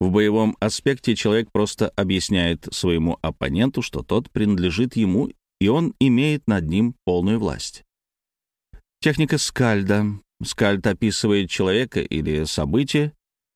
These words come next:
на которое он хочет воздействовать данной руной, и то, что они собой представляют.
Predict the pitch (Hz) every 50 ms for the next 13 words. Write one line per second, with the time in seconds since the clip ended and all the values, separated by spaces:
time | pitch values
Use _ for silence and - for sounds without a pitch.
0 | _ - 127 117 - 127 127 156 151 143 135 - - 131 127 - - 123 120 -
1 | 127 107 - - - - - 107 104 95 82 78 78 80 87 90 - - - 123
2 | 123 95 80 65 67 69 76 82 90 90 110 131 127 - - - - _ _ _
3 | _ _ _ _ - - 71 80 104 120 - 107 101 110 - - 110 95 87 87
4 | 101 104 - 95 80 76 82 92 101 90 - 87 90 - - - - 85 85 65
5 | 50 50 - - - - _ - -